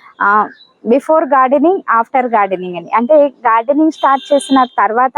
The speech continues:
గార్డెనింగ్ స్టార్ట్ చేయక ముందు, అంటే నా మైండ్సెట్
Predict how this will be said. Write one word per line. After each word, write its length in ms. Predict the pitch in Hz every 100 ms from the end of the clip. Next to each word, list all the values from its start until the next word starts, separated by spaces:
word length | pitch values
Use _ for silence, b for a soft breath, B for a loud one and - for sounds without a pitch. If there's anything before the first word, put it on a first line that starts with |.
| 330
గార్డెనింగ్ 500 | 254 226 214 247 254
స్టార్ట్ 420 | - 233 220 -
చేయక 160 | 220 220
ముందు, 360 | 220 208 226
అంటే 280 | - 214 285
నా 220 | 262 254 240 - B B B B
మైండ్సెట్ 400 | 226 269 269 262